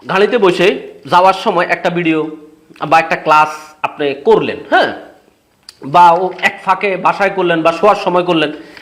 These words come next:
এখন আপনি যে এই যে খাতাটা সাথে নিয়ে যাচ্ছেন না, এ-, এই খাতাটা যে আপনি সাথে নিয়ে যাচ্ছেন, সরি নেট প্রবলেম ছিল একটু। যে কথাটা বলতেছিলাম, আপনি ধরেন একটা প্রশ্ন আপনি এক, কোনো এক ফাঁকে বসে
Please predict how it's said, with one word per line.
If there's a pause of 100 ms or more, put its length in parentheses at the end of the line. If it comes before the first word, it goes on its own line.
(140)
এখন
আপনি
যে
এই
যে
খাতাটা
সাথে
নিয়ে
যাচ্ছেন
না, (400)
এ-,
এই
খাতাটা
যে
আপনি
সাথে
নিয়ে
যাচ্ছেন, (1700)
সরি
নেট
প্রবলেম
ছিল
একটু। (1120)
যে
কথাটা
বলতেছিলাম, (480)
আপনি
ধরেন
একটা
প্রশ্ন
আপনি
এক,
কোনো
এক
ফাঁকে
বসে